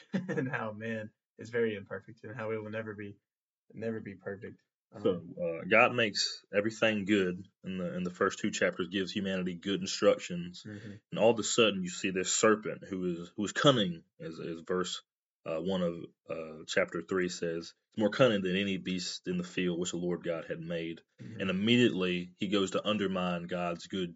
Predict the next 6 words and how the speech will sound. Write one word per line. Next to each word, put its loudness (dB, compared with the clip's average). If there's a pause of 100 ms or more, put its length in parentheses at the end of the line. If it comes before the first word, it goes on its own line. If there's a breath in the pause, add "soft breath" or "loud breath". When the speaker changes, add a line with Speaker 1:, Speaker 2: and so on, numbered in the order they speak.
(120)
Speaker 2:
creation -2
here. -14 (500)
He -2
asks 6
Eve, -4 (320)
"No, 2